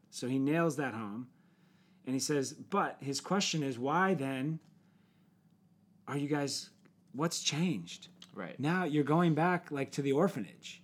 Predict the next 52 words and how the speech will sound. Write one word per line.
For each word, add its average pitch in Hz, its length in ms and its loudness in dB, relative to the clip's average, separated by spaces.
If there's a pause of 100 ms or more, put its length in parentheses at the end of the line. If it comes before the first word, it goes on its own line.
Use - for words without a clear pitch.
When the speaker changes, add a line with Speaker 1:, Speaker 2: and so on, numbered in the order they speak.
Speaker 2:
Mm-hmm. 104 340 -6 (200)
Speaker 1:
And 127 100 -2
you're 135 80 -2
trying 156 240 2
to 143 60 0
figure 147 340 2
out 151 280 2
how 139 160 0
to 135 280 -2
secure 151 460 0
freedom 160 500 4
and 131 140 -2
inheritance 143 680 0 (440)
on 147 180 4
your 139 160 4
own. 135 460 2 (1120)
Um, 110 420 -6
that's 151 240 0
where 139 120 0
he 127 100 -2
gets 123 240 -2
to 120 140 -4
next. 120 240 -4
So 160 80 2
he 175 140 8
really 226 200 6
Speaker 2:
Mm-hmm. 165 100 8
Speaker 1:
lays 151 180 6
down 147 180 2
the 135 80 -2
theology. 160 760 0
"Here's 160 280 2
who 180 100 6
we 147 140 6
are. 131 360 0 (360)
Here's 156 220 0
how 151 80 0
I - 80 0
can 131 100 -6
say 123 240 -2
this." 120 220 -4
And 131 100 -4
now 151 160 4
he's 139 120 0
getting 139 200 2
into, 120 280 -6 (180)
to 131 80 -4
a 120 40 -4
section 143 380 -2
of 113 140 -8
practicality 131 760 0
of, 117 280 -8